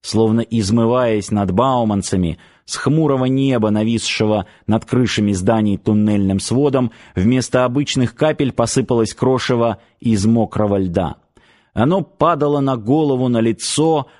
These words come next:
покрывая волосы и кожу неприятной коркой. Не успев промокнуть, одежда тут же леденела. Погода определённо спятила. Димку охватило смутное чувство, что это уже было с ним,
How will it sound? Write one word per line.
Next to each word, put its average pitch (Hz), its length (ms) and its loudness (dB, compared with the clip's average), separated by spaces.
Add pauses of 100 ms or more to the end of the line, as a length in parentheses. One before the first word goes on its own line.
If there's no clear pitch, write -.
(140)
покрывая 117 540 2
волосы 120 460 0
и 110 180 -2
кожу 127 420 0
неприятной 110 880 0
коркой. 87 680 -4 (340)
Не 98 120 2
успев 107 400 0
промокнуть, 131 680 -2
одежда 110 580 0
тут 117 260 -2
же 107 220 2
леденела. 98 840 0 (320)
Погода 120 600 -2 (180)
определённо 117 840 0
спятила. 78 720 -4 (540)
Димку 139 340 0
охватило 123 640 -2
смутное 123 480 0
чувство, 110 500 0
что - 240 -2
это 127 220 -2
уже 127 320 0
было 113 500 0
с - 160 -8
ним, 110 400 0